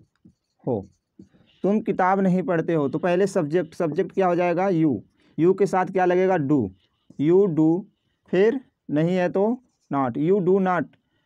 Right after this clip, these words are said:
वर्ब काम क्या कर रहा है? पढ़ने का। पढ़ने की अंग्रेजी क्या होती है? रीड। You do not read। क्या चीज़? बुक। You do not read the book। अगला एग्जांपल देखिए,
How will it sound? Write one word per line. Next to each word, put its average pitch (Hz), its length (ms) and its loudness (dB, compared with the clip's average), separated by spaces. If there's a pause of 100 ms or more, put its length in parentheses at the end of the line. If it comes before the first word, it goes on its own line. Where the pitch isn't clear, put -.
(260)
वर्ब 160 300 0
काम 202 220 0
क्या 208 140 2
कर 208 160 -2
रहा 208 120 2
है? 214 80 0
पढ़ने 185 360 -2
का। 160 120 0
पढ़ने 185 300 0
की 202 100 -4
अंग्रेजी 190 300 0
क्या 196 160 0
होती 185 220 0
है? 202 120 2
रीड। 147 240 0 (100)
You 196 220 2
do 196 200 2
not 190 340 -2 (160)
read। 147 320 0
क्या 180 160 0
चीज़? 226 300 -2 (340)
बुक। 123 280 -8 (1160)
You 196 420 6
do 180 120 4 (100)
not 185 400 0
read 175 300 0
the 180 180 4 (400)
book। 156 320 0 (840)
अगला 185 240 2
एग्जांपल 196 440 2
देखिए, 170 320 0